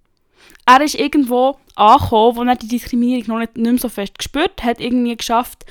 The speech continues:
einfach den Sachen auszuweichen, die könnten diskriminierend sein und braucht den Community-Dings nicht, braucht, ähm, auch das progressive Aufbrechen von K-, Kle-, also von Kernfamilien nicht.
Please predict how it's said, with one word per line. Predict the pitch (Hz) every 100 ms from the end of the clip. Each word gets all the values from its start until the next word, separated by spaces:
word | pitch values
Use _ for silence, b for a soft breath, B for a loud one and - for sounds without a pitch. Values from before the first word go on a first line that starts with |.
| b b b b _ _ _ -
einfach | 233 226
den | 226
Sachen | 240 240 -
auszuweichen, | - 285 - - 247 254 240 254
die | 226
könnten | 240 220 220 233
diskriminierend | 247 - 269 254 277 302 302
sein | 285 294 B B
und | 262 247
braucht | - 285 302 - -
den | 269 254 -
Community-Dings | 254 240 262 277 285 262 262 254 262 269
nicht, | 269 - b b -
braucht, | 254 294 302 - - -
ähm, | 247 240 233 233 226 - _ _ _ - - - _
auch | 254
das | 277 254
progressive | - - 262 262 302 269 - 262 269 262 -
Aufbrechen | 269 - - 254 - 240
von | 240
K-, | - 233
Kle-, | - 220 262 285 285 -
also | 330 247 240
von | 220
Kernfamilien | - 214 233 277 294 262 262 269 262
nicht. | 247 180